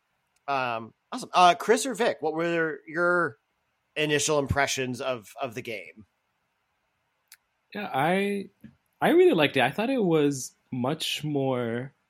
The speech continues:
Speaker 2: like, atmospheric than I expected. Like, when I was reading the, the prompts or, like, the thing that,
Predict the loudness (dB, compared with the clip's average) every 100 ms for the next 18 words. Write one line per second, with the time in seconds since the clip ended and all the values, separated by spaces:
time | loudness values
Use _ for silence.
0 | _ _ _ _ _ _ _ _ _ _
1 | -8 -8 -2 2 4 2 -8 -6 -4 -4
2 | -6 -12 -14 -6 -4 -2 -4 -6 -8 -8
3 | -8 -6 -4 0 0 -2 -2 0 2 2
4 | 2 0 0 0 -4 -8 -4 0 0 -2
5 | -8 -4 -4 -4 -8 -8 -6 -4 -4 -4
6 | -6